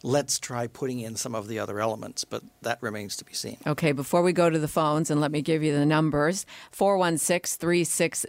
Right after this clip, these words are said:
Speaker 2: zero, zero seven forty, toll free one eight six six, seven forty, four seven forty.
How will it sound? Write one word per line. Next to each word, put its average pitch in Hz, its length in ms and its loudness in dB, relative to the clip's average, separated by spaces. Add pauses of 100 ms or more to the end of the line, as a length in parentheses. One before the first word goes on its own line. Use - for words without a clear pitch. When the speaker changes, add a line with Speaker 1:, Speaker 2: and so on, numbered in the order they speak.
Speaker 2:
zero, 147 480 2
zero 143 380 2
seven 147 420 0
forty, 143 440 0
toll 156 300 -2
free 151 280 -2
one 139 340 2
eight 135 180 0
six - 280 -4
six, 135 200 -2
seven 151 340 0
forty, 139 300 -2
four 151 360 -2
seven 139 360 -2
forty. 170 460 0